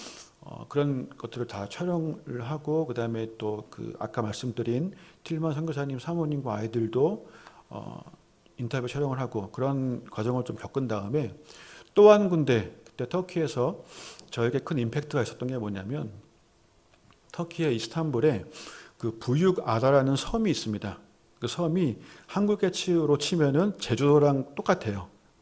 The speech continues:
예, 한, 그냥 큰 섬 하나가 덩그러니 터키 주변에 이렇게 있습니다. 그런데 터키에서 옛날부터 내려오던 어떤 전통 풍습이 있어요. 예, 터키의 국경일이 있는데 그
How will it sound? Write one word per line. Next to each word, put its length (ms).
예, 60
한, 380
그냥 260
큰 320
섬 200
하나가 500
덩그러니 640
터키 300
주변에 300
이렇게 180
있습니다. 480
그런데 520
터키에서 600
옛날부터 720
내려오던 540
어떤 280
전통 440
풍습이 400
있어요. 440
예, 100
터키의 400
국경일이 580
있는데 420
그 140